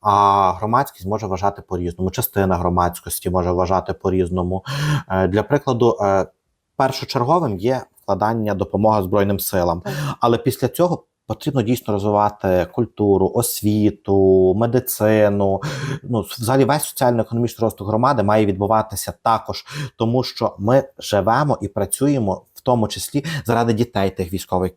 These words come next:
Speaker 1: які, які є, заради всіх інших дітей, заради мешканців, прибирати постійно. І, м, багато хто думає, що все потрібно віддавати в один напрямок, але моя думка, що, е, якщо ми зараз запустимо, для прикладу, розвиток,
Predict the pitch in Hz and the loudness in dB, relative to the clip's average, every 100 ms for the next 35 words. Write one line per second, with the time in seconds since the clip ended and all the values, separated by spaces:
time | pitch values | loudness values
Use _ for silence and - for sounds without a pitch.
0 | - 87 90 92 - 101 92 92 107 127 | -8 -8 -6 -8 -4 -2 0 2 2 2
1 | 127 - 123 107 101 - 90 90 - 90 | 0 -2 -2 0 -2 -2 -6 -6 -4 -4
2 | - - 127 - 117 127 120 123 110 107 | -4 -10 -10 -4 0 0 2 2 2 0
3 | 104 - 92 92 98 90 - 127 127 113 | -2 -4 -14 -14 -14 -8 -2 0 2 2
4 | 101 - - 98 - 98 95 - 117 107 | 0 -2 -12 -14 -10 -8 -8 -8 -6 -2
5 | 110 101 - 95 92 92 110 143 135 - | -2 -2 -6 -8 -4 0 2 0 -2 -4
6 | 120 131 123 - - - 123 - - 98 | -2 0 0 -2 -8 -2 -2 -2 -4 -4
7 | 95 95 92 101 117 - 98 - 143 143 | -2 0 0 2 2 0 -6 -8 -10 -8
8 | - 113 120 160 139 98 - 95 95 - | -2 0 2 2 2 0 0 -2 -2 -2
9 | 104 101 98 101 104 127 120 120 127 - | 0 2 2 2 2 2 2 2 0 -4
10 | 101 - - 104 98 90 87 131 139 147 | -8 -8 -6 0 2 2 0 -6 -4 -4
11 | - 95 95 104 - - 151 135 117 120 | -6 -4 -4 -4 -4 -2 0 2 2 2
12 | 113 95 107 - 127 120 - 107 95 101 | 2 0 -4 -2 -2 -2 -4 -4 -2 -2
13 | 120 113 98 104 113 107 101 - 104 | -2 -4 -2 2 2 2 -2 -4 -4